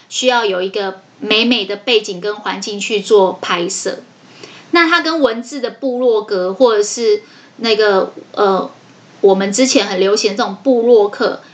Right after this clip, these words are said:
也有一个地方不一样，就是它不用很认真的去校正文字。有些人会用写作的方式在部落格上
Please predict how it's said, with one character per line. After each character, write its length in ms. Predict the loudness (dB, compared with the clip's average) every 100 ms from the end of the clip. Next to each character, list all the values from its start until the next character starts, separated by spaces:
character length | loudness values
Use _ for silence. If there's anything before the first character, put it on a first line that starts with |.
| -20 -20 -20 -20 -20 2
也 300 | 2 4 4
有 220 | 4 2
一 40 |
个 100 | -2
地 180 | -4 -6
方 180 | -6 -4
不 140 | -4
一 40 | 0
样， 160 | 0
就 140 | 0 -2
是 180 | -2
它 160 | -2 -2
不 200 | 0 2
用 300 | 4 2 -2 -12
很 280 | -8 -6
认 200 | 0 0
真 200 | 2 0
的 100 | 0
去 220 | -4 -4 -2
校 300 | 0 0 -2
正 280 | -4 -6 -6
文 140 | -8 -10
字。 260 | -6 -6 -8 -14 -20 -12 2
有 120 | 4
些 180 | 4 2
人 160 | 4
会 160 | 4 4
用 180 | 2 0
写 280 | -2 -2
作 180 | 0 -2
的 160 | 0 -2
方 260 | -2 -4
式 220 | -8 -8 -4
在 300 | -2 -2 -4
部 180 | -6
落 220 | -2 -2 -2
格 200 | -4 -4
上 280 | -4 -6